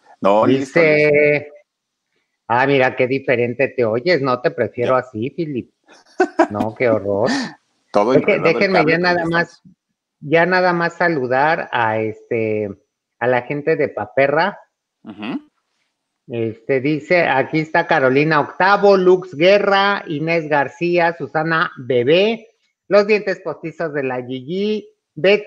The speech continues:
Speaker 2: Seb, también anda por aquí, Leticia Pol-, Pol-, Polina,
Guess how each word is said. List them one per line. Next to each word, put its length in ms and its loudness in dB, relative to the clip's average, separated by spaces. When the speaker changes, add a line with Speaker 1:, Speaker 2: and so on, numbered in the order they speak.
Speaker 2:
Seb, 500 0
también 360 -4
anda 260 -4
por 140 -6
aquí, 320 -4
Leticia 560 -2
Pol-, 340 -4
Pol-, 400 -4
Polina, 720 -2